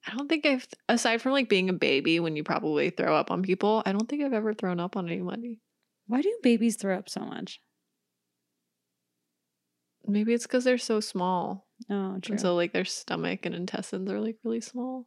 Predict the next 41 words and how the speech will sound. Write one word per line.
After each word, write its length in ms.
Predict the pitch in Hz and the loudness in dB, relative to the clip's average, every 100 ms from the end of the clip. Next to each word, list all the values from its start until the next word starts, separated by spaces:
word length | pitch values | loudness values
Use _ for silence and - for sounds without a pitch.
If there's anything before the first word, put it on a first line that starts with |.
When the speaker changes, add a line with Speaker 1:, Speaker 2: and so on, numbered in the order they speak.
| 247 | -10
Speaker 2:
Mm-hmm. 460 | 254 269 _ 254 233 - - | -10 -12 _ -12 -12 -12 -4
Speaker 1:
Lots 140 | 196 190 | -2 0
of 60 | |
room 140 | 180 190 | 0 2
for 100 | 196 | 2
error. 500 | 165 160 170 208 220 - | 4 4 4 2 -2 -6
Speaker 2:
Yeah. 340 | 196 190 190 180 _ _ _ _ _ _ _ _ _ _ _ _ | -4 -2 -4 -6 _ _ _ _ _ _ _ _ _ _ _ _
Speaker 1:
I 40 | 196 | -2
don't 100 | 180 | 2
know. 200 | 170 170 | 2 2
Well, 360 | 180 220 - - | 4 4 4 2
that 120 | 247 | 4
was 120 | 262 | 6
this 160 | 254 262 | 6 4
week's 220 | 262 247 | 4 4
episode. 560 | 240 240 233 226 220 220 | 4 6 6 8 6 6
Thank 180 | 233 233 | 4 4
you 60 | |
so 100 | 233 | 4
much, 160 | 226 220 | 4 6
everyone, 300 | 214 220 214 | 8 8 6
for 240 | 214 196 | 6 6
listening 1120 | 190 185 185 214 262 - 262 240 226 202 202 | 6 4 6 4 4 4 6 6 6 6 4
Speaker 2:
I 100 | 214 | 2
don't 40 | 196 | 4
Speaker 1:
and 100 | 233 | 6
Speaker 2:
know 60 | 269 | 6
why 100 | 262 | 6
I 40 | |
just 160 | 208 180 | 4 2
did 100 | 190 | 0
a 60 | 180 | -2
peace 140 | 170 | 2
Speaker 1:
trudging 400 | 226 208 220 220 | 4 6 6 4
Speaker 2:
sign. 60 | 220 | 4
Speaker 1:
through, 580 | 208 202 196 196 208 214 | 6 6 8 8 6 4
uh, 220 | 185 175 175 | 4 4 4
the 100 | 208 | 4
hottest 580 | 185 196 208 226 - | 4 4 6 4 4
<laughs> 20 | 214 | 0
presidents. 840 | - 196 214 214 254 277 - - | 0 4 4 4 2 0 -12 -12